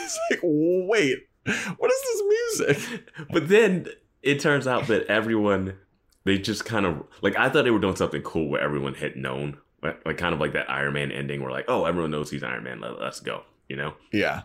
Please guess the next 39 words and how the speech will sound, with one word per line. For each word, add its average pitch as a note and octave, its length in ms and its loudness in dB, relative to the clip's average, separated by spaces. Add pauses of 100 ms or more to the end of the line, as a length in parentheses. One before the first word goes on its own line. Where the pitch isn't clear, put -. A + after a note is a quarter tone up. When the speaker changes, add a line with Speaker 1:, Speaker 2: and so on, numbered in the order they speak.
Speaker 2:
Uh, C#2+ 340 -2 (240)
instead, A2 420 2
it's F2 140 -2
like, D#2+ 220 -2 (320)
"Eh, C3+ 300 2 (560)
people's D3+ 400 0
minds G#2 420 2
try E2+ 260 2
to E2+ 80 4
rationalize D2+ 720 -2
what D2+ 140 -6
they C#2+ 120 -4
think." D2+ 400 -4 (340)
They're A#2+ 100 -2
like, B2 140 0
it - 40 -2
was A#3 120 0
kinda G2 180 2
Speaker 1:
Yeah. G2 260 2
Speaker 2:
crazy F#2 600 -2
at, C#2+ 120 -6 (480)
at D#2 120 -10
the - 60 -8
club C3+ 340 -4
last C#2 240 0
night. C2 240 -4
Like, C#2 240 -12 (320)
it - 40 -8
was - 120 -6
some D#2+ 160 0
Speaker 1:
Yeah. G2+ 200 6
Speaker 2:
weird F#2 120 4
stuff, F#2+ 400 -2
and C#2+ 120 -4
then C2+ 140 -8
Buffy F2 280 -4
was F#2+ 180 2
being B1+ 360 -8
weird. G2 440 0